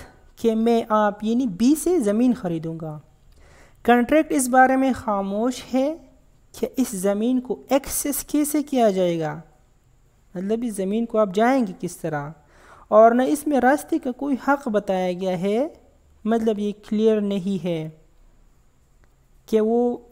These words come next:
कैसे इस ज़मीन में जाएगा। इस सूरत में अदालत को चाहिए कि बी को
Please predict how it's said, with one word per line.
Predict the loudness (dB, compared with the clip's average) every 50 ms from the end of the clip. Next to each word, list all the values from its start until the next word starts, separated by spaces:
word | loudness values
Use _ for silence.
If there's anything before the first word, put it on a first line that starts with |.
| _ 2
कैसे | 4 4 4 4 2 0 -2
इस | -2 -2
ज़मीन | -2 -2 -2 -2 -4 -4
में | -4 -4 -4
जाएगा। | -2 -2 -2 -2 -2 -4 -4 -6 -6 -6 -10 -14 -20 _ _ _ _ _ _ _ _ _ _ -4
इस | -4 -4 -4 -4 -4
सूरत | -2 0 2 0 0
में | 0 -2 -4 -4 -4 -4
अदालत | -6 -2 0 0 0 0 -2 -4 -6 -8
को | -8 -8
चाहिए | -8 -4 -2 -2 -2 -2 -2 -4 -6 -6
कि | -4 -6 -8
बी | -6 -6 -6 -6 -6 -6
को | -6 -6 -6 -6 -6